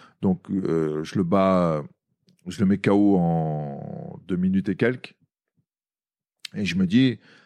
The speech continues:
forcément, j'ai battu, euh, le numéro deux mondial en deux minutes, le numéro dix mondial en deux minutes. Je, on va me donner, je sais pas moi, le numéro huit ou le numéro six, euh, peu importe.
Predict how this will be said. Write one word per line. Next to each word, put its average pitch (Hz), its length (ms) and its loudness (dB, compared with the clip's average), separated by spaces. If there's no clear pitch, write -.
forcément, 113 500 0
j'ai 101 160 4
battu, 101 420 2
euh, 95 140 4
le 90 140 2
numéro 98 360 2
deux 92 140 2
mondial 110 400 2
en 90 80 0
deux 92 140 2
minutes, 120 440 2
le 104 140 2
numéro 98 400 4
dix 98 280 -2
mondial 104 300 2
en 90 180 0
deux 92 120 0
minutes. 117 380 2
Je, 87 280 -6
on 98 80 -6
va 104 140 2
me 101 80 -2
donner, 110 340 4
je - 60 -2
sais - 80 -2
pas 110 120 0
moi, 101 140 0
le 92 100 0
numéro 95 320 2
huit 107 400 2
ou 92 60 -6
le 90 60 -2
numéro 90 320 -4
six, 113 480 0
euh, 85 340 -2
peu 95 160 -8
importe. 101 320 -6